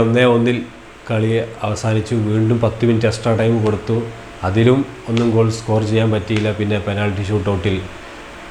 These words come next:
മെഡിഗാഡ് അരീക്കോട് വിജയിക്കുകയായിരുന്നു. അവരുടെ ആ ഒരു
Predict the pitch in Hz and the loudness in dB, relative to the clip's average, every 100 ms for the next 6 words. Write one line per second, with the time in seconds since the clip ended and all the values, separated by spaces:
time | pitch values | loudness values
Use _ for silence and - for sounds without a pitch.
0 | 98 98 107 107 104 101 101 104 107 104 | -2 2 4 6 4 4 4 4 2 2
1 | 95 101 - 101 98 95 95 92 - - | 2 0 0 0 0 -2 -4 -6 -12 -10
2 | 92 95 92 98 98 - - - - - | -4 -2 0 0 0 -4 -14 -16 -16 -16
3 | - - - 95 98 98 98 | -16 -16 -6 0 2 2 2